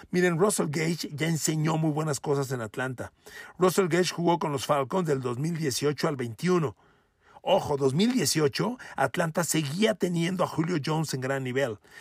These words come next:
Y en el dos mil diecisiete diecinueve tuvo a Julio Jones y Calvin Ridley. Y esa temporada, Gage capturó cuarenta y nueve pases para Atlanta, con cuatrocientas cuarenta y seis yardas.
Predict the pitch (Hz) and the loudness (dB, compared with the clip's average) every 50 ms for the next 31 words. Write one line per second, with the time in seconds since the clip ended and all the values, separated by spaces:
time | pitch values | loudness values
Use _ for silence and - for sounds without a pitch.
0 | - - - 156 147 151 151 151 143 147 202 233 240 226 185 131 143 139 - - | -20 -4 -2 0 0 2 2 0 2 2 2 4 4 2 2 0 -2 -2 -2 0
1 | 151 147 135 131 127 127 151 151 123 - 139 143 135 131 127 123 131 156 226 - | 0 0 0 0 -2 -4 -2 -2 -2 -2 -2 0 0 0 2 2 0 0 -2 -4
2 | - - - _ - 175 175 156 131 127 165 196 185 190 165 127 170 175 180 190 | -10 -20 -14 _ 0 2 2 2 2 2 2 4 4 4 4 4 4 4 4 4
3 | 180 - - 165 143 - - 190 202 202 165 180 175 170 165 240 302 285 277 226 | 2 0 -2 -4 -4 0 2 2 4 4 2 2 2 2 4 4 4 4 4 2
4 | 175 147 107 - _ _ - - - - - 143 143 180 220 220 - 311 - - | 2 0 -4 -10 _ _ -20 -20 -20 -12 -8 0 2 4 4 4 4 2 2 2
5 | 190 156 131 156 147 151 160 180 185 156 135 156 151 147 151 185 190 - - - | 0 2 2 2 2 4 2 2 0 0 2 2 4 4 4 2 0 -2 -4 -6
6 | - - _ - - 147 120 - - 156 170 180 - 190 165 156 139 127 139 135 | -10 -20 _ -4 -2 -2 -2 0 0 0 0 2 2 2 2 2 0 0 0 0
7 | 147 185 180 156 127 - 196 202 - - 127 - - 120 110 101 98 - 110 104 | 0 0 -2 -2 0 0 0 0 0 -2 -6 -4 -4 -4 -4 -4 -6 -8 -8 -8
8 | 101 - - - _ _ _ _ _ _ _ _ _ _ _ 135 147 127 151 143 | -8 -12 -16 -20 _ _ _ _ _ _ _ _ _ _ _ 0 0 2 2 0
9 | 131 139 135 123 - 151 160 151 175 160 - - 139 131 127 120 131 123 110 - | 2 2 -2 -2 0 -2 -2 -2 -4 -4 -2 -2 -2 -2 -2 -2 -4 -4 -2 -2
10 | 143 143 123 139 147 147 127 104 101 - - - | -4 0 0 0 0 0 -2 -6 -10 -14 -16 -20